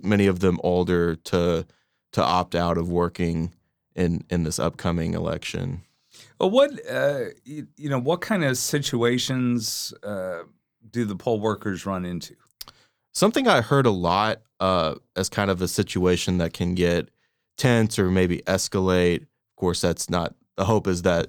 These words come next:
Speaker 1: you know, you can kind of bring the temperature down. Um, but something I heard that happens a fair amount is someone will come in wearing clothing for a political candidate or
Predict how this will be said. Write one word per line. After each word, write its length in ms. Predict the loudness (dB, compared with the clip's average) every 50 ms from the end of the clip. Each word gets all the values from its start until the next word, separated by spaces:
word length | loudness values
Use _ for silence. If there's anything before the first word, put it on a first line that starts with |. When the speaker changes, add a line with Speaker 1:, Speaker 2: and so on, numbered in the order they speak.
| -8 _
Speaker 1:
you 200 | -20 -16 -10 -6
know, 60 | -6 -6
you 80 | -4
can 160 | -2 -4 -4 -4
kind 240 | -6 -4 -2 -2 -2
of 60 | 0
bring 180 | 0 -2 -2
the 80 | -2 -4
temperature 460 | -4 -4 -4 -4 -4 -6 -4 -4 -4
down. 440 | -2 -2 -2 0 0 -2 -2 -4 -8 -12 _ _ _ _ _ _ _ _
Um, 400 | -4 -2 0 0 0 -2 -6 -10 _ _ _ _ _ _ -10
but 100 | -4 0
something 300 | 2 2 4 4 4 4
I 100 | 4 2
heard 360 | 2 2 2 2 2 2 0
that 160 | 0 0 0
happens 400 | 0 -2 -4 -2 -2 -2 -2 -2
a 40 | -4
fair 300 | -4 0 2 2 4 4
amount 380 | 4 2 2 2 2 0 0
is 100 | -2 -2
someone 300 | -2 -2 0 0 0 0
will 120 | 0 0 -2
come 260 | 0 0 -2 0 0
in 320 | 0 2 2 2 0 -2 -4 _ _ _ _ _ _ _ -6
wearing 560 | 0 2 4 4 4 4 2 2 0 -2 -2
clothing 480 | -2 0 2 2 2 2 2 0 0 0
for 140 | 0 0
a 60 | 0 0
political 380 | 0 0 2 2 2 0 -2
candidate 680 | -2 -2 -2 0 0 0 0 2 2 4 4 4 2 2 0
or 420 | -2 -2 0 0 0 0 -2 -4